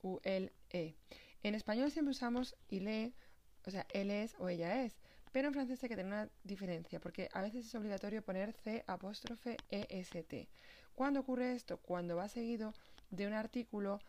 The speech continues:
puede ser determinado, el la, los, las, o indeterminado, uno, una, unos, unas. En ese caso, tenemos que poner "c'est un étudiant", "c'est le professeur",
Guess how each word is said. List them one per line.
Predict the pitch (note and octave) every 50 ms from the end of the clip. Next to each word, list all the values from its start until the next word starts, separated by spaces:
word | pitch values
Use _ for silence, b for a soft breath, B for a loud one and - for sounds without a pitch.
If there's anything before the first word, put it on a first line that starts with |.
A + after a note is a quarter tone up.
| B B -
puede | - F3+ F3+ F3+ F3+
ser | F3+ - G3+ G3+ G3+ -
determinado, | - E3 - F3+ F3 F3 F3+ G3+ G#3 G#3+ G#3 G3+ G3 - -
el | F#3 F#3 F3+ F3
la, | F3+ F#3 F#3
los, | F#3 F#3 G3+ G#3 G#3
las, | A3 A3 G#3 G#3 G#3+ - B B B B B B -
o | G3 G3+
indeterminado, | G3 G3 F#3 G3 F#3+ G3 G3 G3 F#3+ F#3+ F#3+ - - - -
uno, | G#3+ A3 A3 A3 G#3+ G#3
una, | G#3 G#3 G#3 G3+ G3 - -
unos, | G3+ F#3 F3 E3+ F3 - -
unas. | C#4 C4 G#3 F3 E3+ - - B B B B B B B B B B B -
En | G#3 G3+ G3+
ese | A#3 A#3+ C4+ C4+
caso, | - C#4+ C#4+ C#4 - - B3 B3 C4+
tenemos | - - G3 F#3+ F#3+ G#3 A3+ -
que | - A#3+
poner | G#3+ A#3 A3+ A3 A3 A3 A3 -
"c'est | - - - - A#3 A3+ A#3 C4+ - - - b b b b b b b b b b - - -
un | G#3+ A3 A3
étudiant", | A3 G#3+ - A#3 A3 A3+ G#3+ G3+ G3+ G#3 G#3 - - - - - _ _ -
"c'est | - - - - A#3+ A3+ A3+ A#3+ - - - - - - - - - -
le | - G3+ G3+ G3
professeur", | - - - B3+ B3+ C#4 C4 - B3+ A#3 A3 A3 A#3+